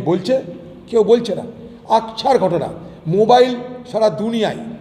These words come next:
সেখানে জেলখানা বাদ যাবে কী করে? পয়সা দিলে জেলখানায় বাঘের দুধ পাওয়া যায়, বাদ যাবে কী করে মোবাইল? পশ্চিমবঙ্গের সরকার যদি মনে করে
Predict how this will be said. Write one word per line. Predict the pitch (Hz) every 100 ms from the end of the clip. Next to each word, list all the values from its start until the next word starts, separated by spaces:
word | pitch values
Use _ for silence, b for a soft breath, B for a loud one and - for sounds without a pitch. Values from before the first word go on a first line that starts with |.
| -
সেখানে | - 208 226
জেলখানা | 196 220 220 240
বাদ | 208
যাবে | 208 254
কী | 247
করে? | 226 147 - - - - - - - - - - - - - - - - - - - - - - - - - -
পয়সা | 160 160 196
দিলে | 185 196
জেলখানায় | 185 175 196 196 180 - -
বাঘের | 139 143 165
দুধ | 151 -
পাওয়া | 220 208
যায়, | 196 - - - - -
বাদ | 202 208
যাবে | 269
কী | -
করে | - 147
মোবাইল? | 143 143 139 - - - - - -
পশ্চিমবঙ্গের | 151 190 190 180 170 180 190
সরকার | - 170 170 175
যদি | 180
মনে | 160 156
করে | 165 160 135